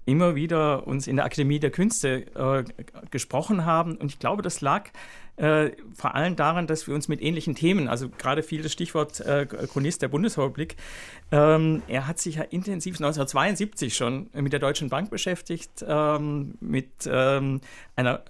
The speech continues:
satirischen Festschrift, also etwas, was ich gar nicht kann, nämlich Satire, da war er großartig drin.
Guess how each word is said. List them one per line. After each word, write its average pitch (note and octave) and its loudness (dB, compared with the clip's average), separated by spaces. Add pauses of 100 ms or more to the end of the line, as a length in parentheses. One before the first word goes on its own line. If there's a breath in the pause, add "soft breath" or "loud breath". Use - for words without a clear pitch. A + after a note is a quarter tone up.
satirischen E3+ 0
Festschrift, - -4
also A#2+ -4
etwas, - -4
was - -4
ich - -4
gar A#2+ 4
nicht F#3 -8
kann, G3 -6
nämlich C3 -6
Satire, C#3 -4
da B2+ -2
war B2 0
er B2+ -2
großartig - -4
drin. E3 -4